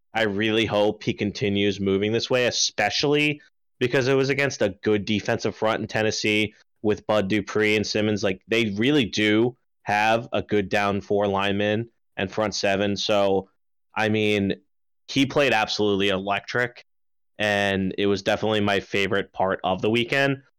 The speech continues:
It sucks that he put up thirty-three in a losing effort for my team, but, I mean, it's exactly what I was hoping to get from him,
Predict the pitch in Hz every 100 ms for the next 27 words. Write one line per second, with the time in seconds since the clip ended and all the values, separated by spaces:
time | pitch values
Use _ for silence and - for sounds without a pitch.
0 | - 110 - - 139 135 131 135 123 127
1 | 117 - 113 110 110 104 104 113 104 98
2 | 101 98 101 98 98 - 110 - 135 131
3 | 131 147 147 151 135 107 104 101 - _
4 | _ _ _ _ 104 107 107 104 98 107
5 | 92 110 101 98 107 101 101 101 95 -
6 | 101 95 101 95 95 _ _ _ _ 127
7 | 98 107 - 120 120 131 135 139